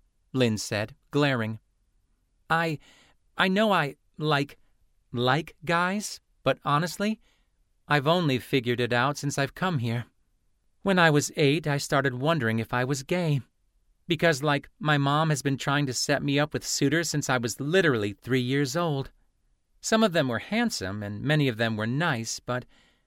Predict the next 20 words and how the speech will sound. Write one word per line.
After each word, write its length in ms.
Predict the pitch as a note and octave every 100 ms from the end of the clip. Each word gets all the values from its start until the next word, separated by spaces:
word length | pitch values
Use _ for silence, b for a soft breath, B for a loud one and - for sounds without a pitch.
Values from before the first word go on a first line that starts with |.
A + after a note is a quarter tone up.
| _ -
I 100 | B2+
didn't 220 | F#3+ F#3
feel 280 | - G#3 A3
anything. 480 | G#2+ G#2 A#2+ A2 G#2+ _ _ _ _ _ _
So 460 | - - C3 E3+ F3
I 140 | C#3
figured 400 | - D3+ C#3 C#3+
I 100 | C3
must 360 | C3 C#3 C#3 -
like 260 | C3+ C3+
women, 360 | D3+ G3 C3 A#2+ _ _ _ _ _ _ -
even 300 | E3 E3 D3+
though 200 | D3+ F3
I 80 | D3+
didn't 260 | D3+ D3
feel 440 | - D3+ C#3+ C#3+ _ _ _ _
attracted 600 | - - - F#3+ F3+ A2 -
to 80 |
girls 460 | G#2 A#2 A#2 B2 -
either." 400 | F#3+ C3 A2